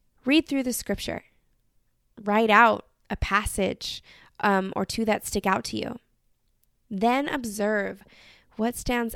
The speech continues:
out about these verses. What does the passage reveal about God's character, his plans for the church? Are there any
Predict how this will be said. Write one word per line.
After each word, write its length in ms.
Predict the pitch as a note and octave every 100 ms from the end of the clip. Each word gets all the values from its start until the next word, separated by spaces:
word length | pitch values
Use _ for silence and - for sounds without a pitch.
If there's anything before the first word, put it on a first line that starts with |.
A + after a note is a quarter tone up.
| -
out 460 | G#3 A3 - - - _ -
about 360 | G3 G3 G3+
these 260 | G#3+ G3 -
verses. 680 | G#3+ G#3 - - G#3 - - _ _ - -
What 220 | - G#3+
does 220 | A3 A3+ G#3+
the 100 | A3+
passage 480 | - G3+ G3 G#3+
reveal 460 | G#3 F#3+ G3+ A#3 A3
about 260 | G3+ F#3+ F#3+
God's 240 | F#3+ -
character, 680 | - A3 B3 - - - - _ - - _
his 260 | A#3+ A3
plans 480 | - - G#3 A#3 A#3
for 120 | G#3
the 100 | G3
church? 640 | - B3 D#4 - - - - _ _ _ -
Are 80 | A3
there 160 | A#3 -
any 440 | B3 C#4 C#4+ C#4+